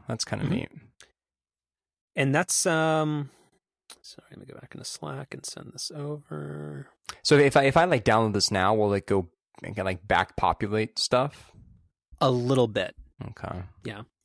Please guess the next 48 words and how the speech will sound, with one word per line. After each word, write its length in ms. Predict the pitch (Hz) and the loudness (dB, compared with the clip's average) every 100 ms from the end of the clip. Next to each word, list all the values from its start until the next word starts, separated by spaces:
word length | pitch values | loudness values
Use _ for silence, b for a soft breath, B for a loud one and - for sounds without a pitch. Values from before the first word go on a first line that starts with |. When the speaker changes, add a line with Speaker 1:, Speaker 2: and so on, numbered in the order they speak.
| _ - | _ 0
Speaker 2:
I 40 | |
mean, 100 | 151 | 0
it's, 80 | 139 | 2
it's 140 | 190 - | 0 2
very 200 | 214 254 | 0 2
cool. 240 | 190 185 | 0 0
It's 120 | - | 0
good 120 | - 170 | -2 -2
to 40 | |
try. 400 | - 151 151 156 | 0 2 2 0
It, 160 | - 139 _ - | -2 -4 _ -4
it, 120 | 131 - | -4 -4
it 160 | - 131 | -4 0
makes 200 | 147 - | 0 0
almost 420 | - 131 139 - | 2 2 2 0
no 140 | 120 123 | 0 0
impact 440 | 117 - 123 - | 0 0 -2 -2
on 240 | - 110 | -2 0
your 100 | 110 | 0
battery 300 | 104 104 107 | 2 2 2
life 220 | 113 120 - | 2 0 -2
because 260 | - 123 | -6 -6
it 60 | - | -4
uses 420 | 113 107 107 107 | -2 -2 -4 -4
the, 360 | 107 107 107 104 | -2 -2 -2 -2
uh, 220 | 104 104 | -2 -4
motion 360 | 104 104 - - | -2 -2 -2 -2
coprocessor, 680 | 120 - 127 - 131 - | -2 0 0 0 -4 -4
uh, 280 | 170 120 113 | 0 2 2
motion 320 | 117 113 - 131 | 0 0 0 0
coprocessor 640 | 139 - 139 135 - 151 | -2 0 -2 -2 -4 -4
thing. 320 | - 151 160 b b b b b b | -2 -4 -4 b b b b b b
So 120 | - | 0
it's 120 | 120 131 | 2 2
using 300 | 123 120 107 | 2 2 2
data 420 | 113 104 110 107 | 0 2 2 2
that, 320 | 107 104 104 - | 0 0 0 -2
uh, 280 | 107 104 101 | -2 0 -2
the 180 | 113 | -4
app, 200 | 117 104 - - | 0 0 0 -6
um, 560 | 110 98 104 101 - - _ - - | -4 -2 -4 -8 -12 -16 _ -18 -6
that 100 | 110 | 0
the 60 | |
iPhone's 340 | 107 104 113 101 | 2 2 0 0
already 680 | - 107 104 104 101 104 98 | 2 4 4 0 -2 -4 -6
collecting 420 | - 113 - 135 | 0 0 0 -4
from 240 | 123 139 131 | 0 0 0
you. 220 | 127 | 0